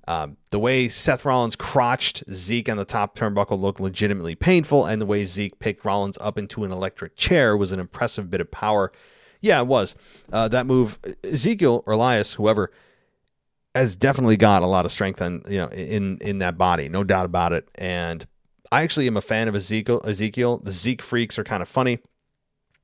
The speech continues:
I've, believe it or not, started to come around to the shaved face. It's still a little odd, but not as striking as the first time. And yeah, Corey Graves mocking Byron Saxton.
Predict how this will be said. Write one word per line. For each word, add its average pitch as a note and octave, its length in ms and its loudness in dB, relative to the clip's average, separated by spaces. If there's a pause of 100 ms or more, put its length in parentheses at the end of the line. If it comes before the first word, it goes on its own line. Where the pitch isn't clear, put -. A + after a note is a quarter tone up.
(300)
I've, A2+ 280 0
believe A#2+ 260 4
it A2+ 60 -4
or A2+ 60 -2
not, A#2+ 220 0
started A#2 300 0
to - 60 -12
come A#2 160 -2
around G#2+ 300 0
to - 80 -8
the F#2 80 -6
shaved G#2 320 0
face. - 440 -2 (240)
It's - 140 -14
still - 540 -2
a - 20 4
little C3+ 240 2
odd, C3+ 260 4
but G2+ 120 0
not G2 180 -2
as F#2+ 120 -4
striking G2 440 -2
as F#2 120 -6
the - 60 -20
first G2 280 -4
time. G2 220 -2 (920)
And C#3 280 0
yeah, D#3 160 0
Corey F3 300 4
Graves E3+ 280 6
mocking D3+ 400 4
Byron D3+ 320 6
Saxton. E3 720 0